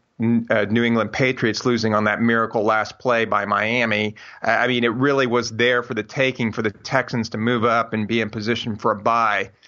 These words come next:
That said, that said, you know, uh, they still have three games left here. They go out and win those. Uh, there's still the potential that they could get the, the second round, uh, to the sec-, or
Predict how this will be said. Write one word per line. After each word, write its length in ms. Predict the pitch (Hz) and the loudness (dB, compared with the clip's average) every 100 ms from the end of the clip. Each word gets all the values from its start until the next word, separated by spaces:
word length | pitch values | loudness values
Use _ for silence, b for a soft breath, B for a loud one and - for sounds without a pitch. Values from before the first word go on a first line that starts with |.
| b - | b -2
That 240 | 123 131 | -2 -2
said, 540 | - 143 135 135 110 - | -2 0 2 0 -4 -2
that 200 | 123 127 | -2 -2
said, 400 | - 131 123 113 | 0 0 0 -2
you 120 | 120 | -2
know, 360 | 113 113 113 104 - _ - | 0 2 0 -4 -14 _ -8
uh, 360 | 117 110 107 107 107 - _ - | -2 2 2 0 -6 -16 _ -4
they 160 | 117 | -2
still 340 | 117 - 135 131 | -2 0 0 2
have 320 | 127 113 - | 0 -2 -2
three 180 | 123 123 | -2 0
games 360 | 127 127 113 | 0 0 -2
left 280 | 117 113 117 | 0 -2 -4
here. 320 | 123 113 117 | -2 0 0
They 140 | 110 107 | 0 0
go 160 | 113 | 2
out 160 | 117 113 | 2 0
and 140 | 117 | 0
win 220 | 120 123 | 0 0
those. 440 | 113 110 110 110 - B B B B - | 2 2 2 -2 -6 B B B B -2
Uh, 240 | 110 104 | 0 2
there's 180 | 110 104 | 0 0
still 160 | 123 | -2
the 80 | 117 | 0
potential 540 | 110 120 131 120 123 113 | -4 -4 -2 0 0 0
that 140 | 101 | 2
they 120 | 107 | 0
could 160 | 104 110 | -2 -2
get 200 | 110 - | -2 0
the, 180 | 107 101 | 0 0
the 140 | 101 | -2
second 260 | 117 117 107 | -2 0 0
round, 480 | 107 107 107 101 - | 2 2 0 -6 -2
uh, 240 | 107 101 101 | 0 0 -2
to 80 | - | -8
the 80 | 107 | -4
sec-, 240 | - 110 - | 0 0 0
or 280 | 107 104 | 0 -2